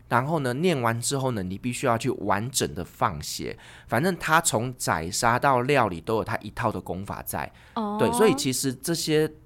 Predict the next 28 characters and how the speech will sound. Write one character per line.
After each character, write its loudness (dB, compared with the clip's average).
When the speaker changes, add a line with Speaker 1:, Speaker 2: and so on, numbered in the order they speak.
Speaker 1:
我 0
们 -2
在 2
台 0
湾 4
来 2
讲， -4
除 -2
非 0
你 -2
去 -4
一 0
些 -2
清 -4
真 -2
寺 -4
旁 -6
边 0
的 -2
这 -6
种 -4
肉 2
店， -2
你 -10
才 -8
买 -6
得 -10
到 0